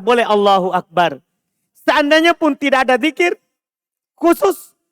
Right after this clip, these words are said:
maka kita tidak boleh menolak sunnah yang sah dengan sanggahan seperti ini. Ini pendapat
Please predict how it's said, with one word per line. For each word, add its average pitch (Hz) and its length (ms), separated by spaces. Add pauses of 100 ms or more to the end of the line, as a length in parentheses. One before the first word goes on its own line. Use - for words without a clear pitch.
maka 208 360
kita 190 280
tidak 180 240
boleh 220 240
menolak 190 480
sunnah 185 360 (120)
yang 170 320
sah 294 440 (840)
dengan 170 360
sanggahan 160 440
seperti 151 440
ini. 139 120
Ini 185 120
pendapat 185 360